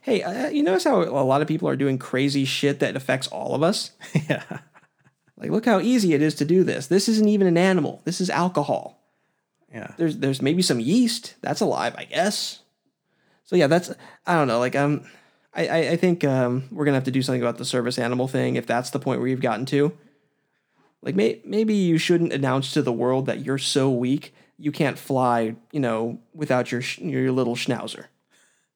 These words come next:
Speaker 2: Yeah.
Speaker 1: Like, and if you can't
Speaker 2: Well
Speaker 1: fly, take a bus.
Speaker 2: Yeah, well, maybe.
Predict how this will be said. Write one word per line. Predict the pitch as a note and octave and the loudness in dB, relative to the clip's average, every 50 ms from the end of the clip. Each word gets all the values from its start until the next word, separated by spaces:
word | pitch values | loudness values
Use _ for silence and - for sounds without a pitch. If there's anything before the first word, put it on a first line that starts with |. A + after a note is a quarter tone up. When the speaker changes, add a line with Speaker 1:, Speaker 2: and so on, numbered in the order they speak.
| _ _ _ _ _ _ _ _ _ _ _ _ _ _ _ _ _ B2 | _ _ _ _ _ _ _ _ _ _ _ _ _ _ _ _ _ -12
Speaker 2:
Yeah. | A2+ G#2 G2 G2 G#2+ - _ _ _ _ _ _ _ _ _ - | -10 -8 -8 -10 -12 -16 _ _ _ _ _ _ _ _ _ -8
Speaker 1:
Like, | D#3 - | -4 0
and | D#3 G3 G3 | 2 4 4
if | G3 G3 - | 4 4 2
you | G3+ | 0
can't | - B3 - F3 | 2 4 4 4
Speaker 2:
Well | F3 G3+ | 4 4
Speaker 1:
fly, | A3+ A3+ C4 C#4+ | 2 2 0 0
take | - - C#4 C#4+ | 0 0 0 2
a | E4+ | 2
bus. | F4 - - - - - - - - _ _ _ _ _ _ _ _ _ _ _ - - - | 2 2 0 0 -2 -6 -8 -10 -14 _ _ _ _ _ _ _ _ _ _ _ -20 -12 -6
Speaker 2:
Yeah, | F3+ F#3 F3 | -2 -2 0
well, | D3+ C#3+ C#3+ | 0 0 0
maybe. | C#3+ D3 D#3 F3+ F3 C#3+ A#2 A2+ A#2 A#2+ A#2 | 0 0 0 0 0 0 -2 -4 -6 -8 -12